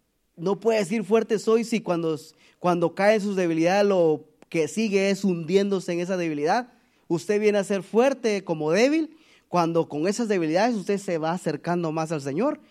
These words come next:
Ya lo hemos explicado mucho. Cuando el débil se acerca al Señor, entonces se hace fuerte. Pero no puede decir el débil, "Fuerte soy", y todos los días cayendo en esa misma debilidad. No es ningún fuerte.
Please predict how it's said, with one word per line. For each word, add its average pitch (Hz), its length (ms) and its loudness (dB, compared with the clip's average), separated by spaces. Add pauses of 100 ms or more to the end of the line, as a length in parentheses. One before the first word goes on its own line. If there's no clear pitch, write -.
(140)
Ya 170 120 0
lo 180 80 0
hemos 180 160 -2
explicado 156 420 -4
mucho. 208 340 -8 (480)
Cuando 156 240 -4
el 147 80 -2
débil 190 260 2
se 180 100 -2
acerca 196 340 -2
al 165 60 -2
Señor, 156 260 -4
entonces 160 260 -6
se 147 60 -4
hace 135 180 -8
fuerte. 247 380 -2 (360)
Pero 165 240 2
no 196 220 -2
puede 233 200 2
decir 220 220 -2
el 202 80 0
débil, 196 300 0
"Fuerte 196 460 0
soy", 214 360 0 (240)
y 160 140 0
todos 214 280 -2
los 175 140 -2
días 190 240 -4
cayendo 170 400 -6
en 175 60 -6
esa 175 140 -10
misma 170 240 -6
debilidad. 139 460 -6 (520)
No 170 140 -4
es 190 60 -4
ningún 160 280 -6
fuerte. 226 380 -12